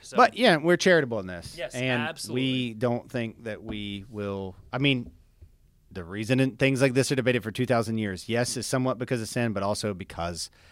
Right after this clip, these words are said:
Speaker 2: of the reality that
Speaker 1: Yeah.
Speaker 2: it's not black and white on what it looks like.
Speaker 1: Mm-hmm. Absolutely. Hundred percent. All right, next question.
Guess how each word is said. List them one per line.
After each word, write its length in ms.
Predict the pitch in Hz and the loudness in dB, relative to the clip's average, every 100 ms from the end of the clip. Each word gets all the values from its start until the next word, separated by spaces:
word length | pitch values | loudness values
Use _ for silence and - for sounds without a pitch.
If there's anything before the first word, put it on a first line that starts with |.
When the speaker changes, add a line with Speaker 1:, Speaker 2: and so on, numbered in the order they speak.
| _ _ | _ _
Speaker 2:
of 240 | 76 87 87 | -4 -4 -6
the 80 | |
reality 540 | 82 85 82 80 80 80 | -8 -6 -6 -6 -8 -8
that 320 | 82 80 - - | -8 -10 -12 -18
Speaker 1:
Yeah. 180 | 156 127 - _ | -14 -14 -16 _
Speaker 2:
it's 160 | 107 101 | -4 2
not 160 | 123 | 4
black 160 | 123 120 | 4 2
and 80 | 123 | 2
white 140 | 117 | 0
on 120 | 113 113 | -2 -4
what 100 | 101 | -4
it 80 | |
looks 460 | 95 107 101 - - | -6 -10 -10 -10 -12
like. 160 | - 135 | -12 -10
Speaker 1:
Mm-hmm. 340 | 135 127 120 107 - | -10 -6 -8 -8 -10
Absolutely. 420 | 120 - 113 147 - _ - | -10 -10 -14 -16 -20 _ -4
Hundred 160 | 151 | -2
percent. 320 | 135 139 107 - _ _ - | 0 -4 -8 -12 _ _ -8
All 100 | 127 | -2
right, 180 | 139 117 - | 0 0 -6
next 240 | 135 151 - | -4 -2 0
question. 460 | 190 190 196 117 | 0 2 -2 -4